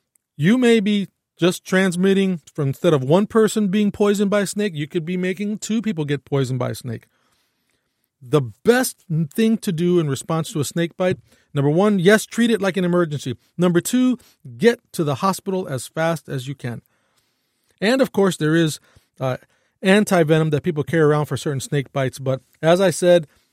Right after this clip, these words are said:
leave it to the experts. If you get bitten by a snake, don't be a hero. Take them to the physician as soon as possible. Now, the inspiration part. Okay. You know, in the Bible,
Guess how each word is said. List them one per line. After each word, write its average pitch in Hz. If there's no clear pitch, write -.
leave 196
it 240
to 240
the 226
experts. 165
If 143
you 175
get 180
bitten 208
by 190
a 175
snake, 196
don't 170
be 185
a 160
hero. 165
Take 165
them 185
to 175
the 127
physician 120
as 120
soon 127
as 123
possible. 110
Now, 160
the 175
inspiration 208
part. 131
Okay. 131
You 170
know, 165
in 190
the 226
Bible, 143